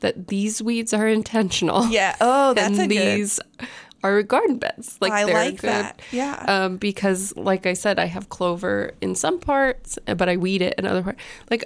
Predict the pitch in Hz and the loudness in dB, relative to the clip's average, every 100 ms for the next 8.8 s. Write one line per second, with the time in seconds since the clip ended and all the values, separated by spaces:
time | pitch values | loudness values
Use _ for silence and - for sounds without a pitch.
0 | - 262 277 220 190 202 202 - 220 202 | -2 0 0 2 2 2 -2 -2 -2 -2
1 | - _ 233 233 262 277 - 214 226 - | -4 _ 0 0 0 -2 -2 -4 -4 -6
2 | 196 196 208 214 214 196 190 190 202 196 | -2 0 2 0 -2 0 2 4 4 2
3 | 196 190 - 185 175 175 - 170 - - | 2 -2 0 -2 0 0 0 0 -4 -8
4 | - 170 170 - - - - 214 196 190 | -4 -4 0 -2 -2 -6 -8 -2 -2 -2
5 | 208 214 - - 196 180 - 208 - _ | -4 0 0 0 -2 -2 -2 -6 -6 _
6 | 262 240 226 202 233 254 - 269 - 214 | -4 0 0 0 0 0 2 0 0 0
7 | 214 202 269 196 185 180 - - - - | 2 0 0 0 0 -2 -4 -6 -12 -20
8 | - - - - 196 180 104 - | -20 -20 -10 -2 0 -2 -4 -8